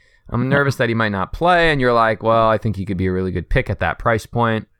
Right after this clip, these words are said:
Speaker 1: You weren't wrong. He could have scored probably two or three goals. He had good chances.
Speaker 2: Yeah. He might be someone I switch Ali to this week,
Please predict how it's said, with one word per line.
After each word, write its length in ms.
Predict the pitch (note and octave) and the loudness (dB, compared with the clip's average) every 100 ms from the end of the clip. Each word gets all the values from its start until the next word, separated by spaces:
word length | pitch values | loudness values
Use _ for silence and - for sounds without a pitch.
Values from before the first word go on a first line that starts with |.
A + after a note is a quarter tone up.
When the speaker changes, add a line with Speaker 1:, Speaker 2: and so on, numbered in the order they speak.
| _ - | _ -4
Speaker 1:
You 120 | A2 | 0
weren't 160 | C3 D2 | 0 2
wrong. 300 | G#2+ G#2+ F#2+ | 2 2 -2
He 120 | A#2 | -2
could 160 | - | -2
have 60 | - | -2
scored 220 | - B2 | 0 0
probably 240 | A2+ G#2+ G2 | 2 0 -2
two 160 | - | -2
or 60 | G2 | -4
three 180 | - E2 | -4 -6
goals. 280 | E2+ F2+ G#2 | -4 -4 -4
He 60 | |
had 120 | F#2+ | -4
good 140 | F#2 E2 | -4 -8
chances. 580 | E2 D#2+ F2 E2+ G2+ _ _ _ _ - | -10 -10 -10 -10 -12 _ _ _ _ -4
Speaker 2:
Yeah. 260 | G#2 G2+ - - _ - | -2 -2 -4 -10 _ 4
He 140 | A#3 | 6
might 200 | C4+ C#4 | 6 4
be 100 | B3 | 2
someone 320 | - F#3 E3+ | 2 4 4
I 100 | C3+ | 4
switch 320 | B2 - A2 - | 0 -2 -4 -4
Ali 280 | - G#2+ G#2+ | -2 -2 -4
to 300 | - A2 G#2 | -4 -6 -6
this 240 | G#2 - - | -6 -6 -4
week, 260 | G#2+ G#2 | -4 -4